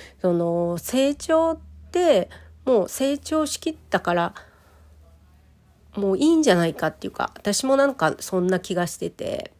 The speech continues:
で、まあ、頑張る、もうそこの習慣を手放して、緩めて楽しんでいったらいいんじゃないかなって。うん。でもね、それをやってきたこの世代、<laughs> アラフォー世代っていうか、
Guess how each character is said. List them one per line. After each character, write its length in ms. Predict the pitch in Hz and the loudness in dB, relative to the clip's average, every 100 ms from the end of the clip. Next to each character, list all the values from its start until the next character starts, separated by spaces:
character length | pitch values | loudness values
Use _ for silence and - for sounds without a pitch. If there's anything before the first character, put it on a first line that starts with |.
| _ 196 | _ -6
で、 680 | 196 196 196 196 196 190 - - - _ _ - | -2 0 0 0 0 -2 -8 -20 -20 _ _ -10
ま 280 | 170 160 - | -8 -8 -10
あ、 60 | - | -6
頑 300 | 175 196 202 | -2 0 2
張 120 | 240 | 4
る、 280 | 240 185 - _ _ _ _ - | 4 4 0 _ _ _ _ -8
も 260 | 185 170 - | -6 -6 -8
う 60 | - | -14
そ 180 | - - | -18 -4
こ 400 | 208 214 214 220 | 4 6 6 4
の 200 | 226 220 | 0 0
習 300 | - 226 226 | -2 0 0
慣 260 | 226 226 | 0 0
を 140 | 220 226 | 0 -2
手 140 | 220 | -2
放 120 | 220 247 262 | -2 -2 -4
し 100 | - | -2
て、 360 | 214 208 175 - | 2 2 2 0
緩 260 | 185 226 | 0 0
め 140 | 254 262 | -2 -2
て 160 | 269 | -4
楽 280 | 262 262 269 | -4 -2 -2
し 160 | - 330 | -4 -2
ん 40 | |
で 80 | 254 | -2
い 40 | |
っ 20 | 196 | -2
た 160 | - | -2
ら 60 | 175 | -4
い 40 | |
い 40 | 220 | -2
ん 60 | |
じ 80 | 233 | -2
ゃ 40 | |
な 120 | 190 175 | -2 -2
い 60 | |
か 160 | 165 165 | -4 -6
な 140 | 180 | -4
っ 40 | 180 | -6
て。 320 | - - - - - - - _ | -8 -10 -10 -18 -20 -20 -20 _
う 60 | 185 | -6
ん。 500 | 185 180 170 170 - | -4 -4 -6 -8 -6
で 80 | 247 | -2
も 180 | 233 180 | 0 2
ね、 380 | 180 170 165 _ _ - - | 2 0 -4 _ _ -20 -12
そ 160 | 220 | -4
れ 100 | 247 | -2
を 100 | 285 | 0
や 100 | 285 | -2
っ 40 | 285 | -2
て 160 | - | -8
き 100 | 269 | -8
た 140 | - 160 | -8 -8
こ 160 | 180 | -6
の 140 | 175 185 | -6 -4
世 160 | 208 | -2
代、 180 | 185 156 151 | -4 -4 -6
<laughs> 100 | - | 2
ア 80 | 185 | 2
ラ 120 | 170 | 2
フ 160 | 165 202 | -2 -2
ォ 140 | 196 | 0
ー 20 | |
世 160 | 196 196 | 0 -2
代 160 | 160 - | -2 -4
っ 20 | |
て 100 | - | -12
い 40 | |
う 20 | |
か、 220 | - 170 | -10 -10